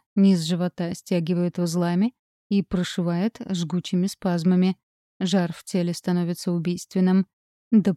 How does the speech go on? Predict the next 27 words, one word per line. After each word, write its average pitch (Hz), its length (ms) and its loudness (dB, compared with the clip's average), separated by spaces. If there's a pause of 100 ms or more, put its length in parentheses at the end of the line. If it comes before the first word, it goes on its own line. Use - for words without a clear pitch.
пусть 202 340 0
я 180 160 2
уже 175 220 0
умру 208 300 6
от 165 140 -2
банального 180 520 2
гриппа. 185 480 -2 (800)
Я 311 240 4
рыдаю 202 440 2
в 214 60 2
голосину, 180 680 -2 (160)
но 185 140 4
Яну 185 460 2
с - 120 -8
Кирой 202 560 0
это 190 380 -2
не 180 160 4
мешает. 175 600 -2 (400)
Постановая 175 560 -2
от 170 100 -6
удовольствия 175 760 0
и 208 40 2
завораживающе 175 880 -4 (240)
покачиваясь 202 880 0
навстречу 196 640 2
друг 165 280 -2
другу, 175 420 -2